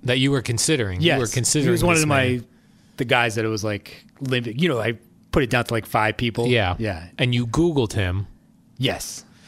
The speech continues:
Speaker 1: Yeah. And then the other thing is with a lot of insurance, like, you have to, a lot of times it used to be that you would have to go to your regular doctor and they would need to refer you to a specialist.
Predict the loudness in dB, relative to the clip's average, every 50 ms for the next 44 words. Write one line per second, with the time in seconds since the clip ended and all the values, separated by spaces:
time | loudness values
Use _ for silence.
0 | -20 -20 -20 -20 -14 -4 0 2 2 4 2 2 0 -4 -10 -4 -2 0 0 2
1 | 0 2 2 2 4 4 4 4 4 2 0 2 0 0 2 2 2 2 2 2
2 | 0 0 2 0 0 2 2 2 2 2 2 0 0 0 0 0 0 0 0 0
3 | 0 -2 -2 0 0 0 0 0 0 0 0 -2 -4 -4 -2 0 2 2 2 2
4 | 0 0 -2 -4 -6 -10 _ -20 -20 _ _ _ _ _ _ _ _ -6 -2 0
5 | 2 2 2 0 0 0 0 0 0 0 0 0 0 2 0 0 0 0 0 0
6 | 0 0 0 -2 0 0 0 0 2 2 0 0 0 -2 0 0 2 2 2 2
7 | 2 0 0 0 0 0 0 0 0 0 0 0 0 0 0 -2 -2 -2 -4 -8
8 | -18 -20 _ -6 -4 -2 -2 0 2 2 2 2 2 0 0 -2 -2 -2 -2 -4
9 | -4 -2 -2 -4 -4 -4 -2 0 0 0 0 -2 -4 -2 -2 -2 -2 0 0 0
10 | 0 2 2 0 0 0 -4 -6 -8 -6 -8 -8 -8